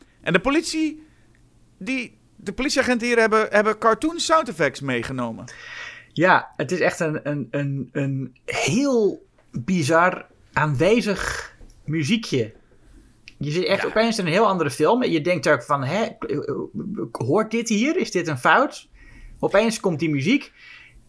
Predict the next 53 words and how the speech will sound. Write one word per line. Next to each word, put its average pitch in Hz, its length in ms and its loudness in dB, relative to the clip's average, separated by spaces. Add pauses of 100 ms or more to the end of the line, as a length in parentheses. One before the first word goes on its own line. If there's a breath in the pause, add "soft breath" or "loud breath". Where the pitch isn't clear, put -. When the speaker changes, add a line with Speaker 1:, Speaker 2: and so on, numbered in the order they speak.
(200)
Speaker 2:
En 190 120 4
het 180 120 0
gekke 254 280 2 (100)
is, 226 220 0
die 190 160 2
agenten 220 340 2
die 185 140 2
doen 254 200 4
helemaal 185 280 4
niks 165 340 0
om 180 180 0
die 170 120 0
muziek 175 320 0
te 202 80 -2
rechtvaardigen. 175 800 2 (960 soft breath)
Je 175 100 -2
zou 190 160 6
Speaker 1:
Nee. 185 120 10
Speaker 2:
zeggen, 220 220 4
dat 175 120 2
zijn 180 160 4
dan 160 180 0
clowneske 165 600 2
figuren 214 500 2
of 139 100 0
zo. 123 200 4
Maar 156 240 2
het 180 120 -2
zijn 180 260 2
gewoon, 113 460 0 (720 soft breath)
ja, 135 360 2 (160)
twee 123 420 2
normaal 127 640 0
uitziende 135 600 -2
politieagenten, 208 800 0
redelijk. 214 400 2
Die, 180 240 0
eh, 151 220 2
eentje 170 260 -2
trekt 170 280 0
een 165 120 -2
beetje 185 360 2
een 165 80 -2
gekke 175 340 0
bek 196 240 0
en 180 120 -2
ze 175 100 -4
lopen 175 360 2
misschien 190 280 0
een 185 100 -2
beetje 170 320 2
raar. 175 280 4
Maar 175 340 2